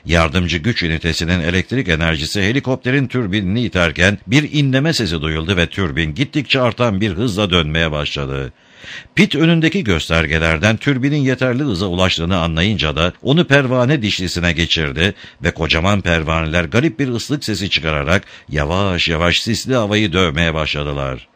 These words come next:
Aygıt kontrol panosundaki göstergelerin ibreleri helikopterin normal çalışma durumuna geçtiğini gösterdiğinde Pitt yardımcı pilot koltuğuna uzandı ve havluya sarılı Mauser'i aldı. Silahı kucağına koydu, üzerindeki havluyu çıkardı.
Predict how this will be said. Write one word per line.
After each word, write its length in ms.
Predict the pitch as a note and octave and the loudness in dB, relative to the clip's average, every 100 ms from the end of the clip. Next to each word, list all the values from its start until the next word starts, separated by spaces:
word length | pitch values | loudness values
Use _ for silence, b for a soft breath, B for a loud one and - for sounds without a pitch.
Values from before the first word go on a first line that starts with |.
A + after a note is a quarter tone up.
| B B B B B B | B B B B B B
Aygıt 360 | G#2 C#3 D3+ F3+ | 4 6 6 2
kontrol 460 | - C#3+ B2+ E3 D#3+ | 2 0 2 2 0
panosundaki 720 | F#2+ F2 D#2+ E2 D#2 D#2 G#2 | 0 -2 -2 -2 -2 -2 -2
göstergelerin 800 | E2 D#2 G2 G2 D#2 D#2 D#2+ G2 | -2 0 0 0 0 0 0 0
ibreleri 600 | D#2 C#2+ E2 D2+ E2+ F2+ | -2 -2 0 0 0 0
helikopterin 640 | A#2+ C#3+ C#3 - C3 B2+ | 0 0 -4 -2 -2 0
normal 340 | A2+ A2 A2 B2 | 0 0 0 -2
çalışma 440 | G#2 G#2 F#2 G#2 | -2 -2 -2 -2
durumuna 360 | F2+ E2 E2+ F2+ | -2 -2 -2 0
geçtiğini 540 | F#2 F2+ - E2+ A2+ | 0 -2 -2 -2 0
gösterdiğinde 840 | F#2 D#2+ D#2+ D#2+ D2 D#2 C#2+ F2+ F#2+ - | 0 -2 0 -2 -2 -4 0 0 0 0
Pitt 220 | D3 E3+ | 2 2
yardımcı 480 | A#2+ C3+ A#2+ C3 B2+ | 2 2 2 0 -2
pilot 300 | B2+ C#3 C3+ | 0 -2 -2
koltuğuna 500 | B2 G2+ F#2 F#2+ A2 | -2 -2 -2 -2 0
uzandı 640 | E2 D#2+ D#2+ C#2+ D#2 F#2+ - | 0 0 0 0 0 0 0
ve 60 | F#2 | 0
havluya 480 | D#2 F2+ F2 G2+ A#2+ | 2 2 0 0 -2
sarılı 400 | - D#2 D#2 F2+ | -2 -2 -2 -2
Mauser'i 500 | F#2+ B2 E2+ F2 E2 | 0 0 0 0 0
aldı. 520 | D2+ D2+ C#2 C2+ B1 B B B B | 0 -2 -4 -4 -6 B B B B
Silahı 380 | - D3 E3+ E3 | 0 4 6 4
kucağına 440 | D3+ B2+ B2+ A#2+ | 2 0 0 0
koydu, 300 | - D#2+ C#2 | 0 -2 -2
üzerindeki 580 | C#2+ E2 F2+ E2 F2+ G#2+ | -4 -2 0 0 0 0
havluyu 380 | E2+ E2 D#2+ E2 | 0 0 -2 -2
çıkardı. 600 | - D#2 D2 C#2 C2+ | -2 0 -2 -2 -4